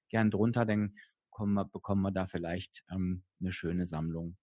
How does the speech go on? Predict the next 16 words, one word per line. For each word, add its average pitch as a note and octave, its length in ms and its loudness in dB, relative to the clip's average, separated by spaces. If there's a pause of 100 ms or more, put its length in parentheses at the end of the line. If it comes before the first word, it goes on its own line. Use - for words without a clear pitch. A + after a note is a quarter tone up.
(120)
zusammen. F2 440 -4
So, G#2+ 100 2
bevor A2+ 240 4
ich C3+ 80 4
jetzt E3 120 4
noch C#3+ 140 2
was D3+ 180 2
sage, D3 260 6
ähm, C#3+ 460 2
Yvonne, C#3+ 300 6
gibt's C#3 180 4
von C#3 100 4
dir C3+ 60 6
noch C3+ 100 6
ein C3 100 6
Schlusswort? G3 520 4